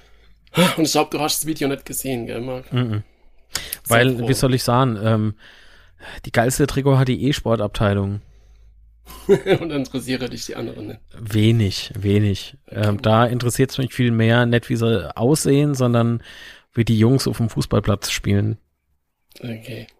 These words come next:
Speaker 1: Dann erkläre ich mal kurz, was zu sehen war. Und zwar war am Anfang,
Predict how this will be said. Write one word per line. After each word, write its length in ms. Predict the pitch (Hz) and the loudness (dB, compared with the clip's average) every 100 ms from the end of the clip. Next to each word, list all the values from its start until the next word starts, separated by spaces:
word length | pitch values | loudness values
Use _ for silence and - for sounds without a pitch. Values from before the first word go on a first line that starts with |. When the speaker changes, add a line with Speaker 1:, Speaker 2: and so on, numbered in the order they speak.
| - _ _ - | -20 _ _ -4
Speaker 1:
Dann 140 | 123 117 | 0 0
erkläre 280 | 117 120 127 | 2 2 2
ich 60 | |
mal 140 | 123 120 | 0 -4
kurz, 380 | 139 139 - - | -4 -2 -4 -4
was 240 | 117 - | -6 -6
zu 80 | 113 | -4
sehen 280 | 120 139 135 | 0 2 4
war. 140 | 135 | 4
Und 120 | 131 | 4
zwar 240 | - 127 123 | 2 0 0
war 140 | 127 | 0
am 140 | 123 127 | 0 0
Anfang, 680 | 139 139 151 143 143 147 | -2 -2 0 0 0 -4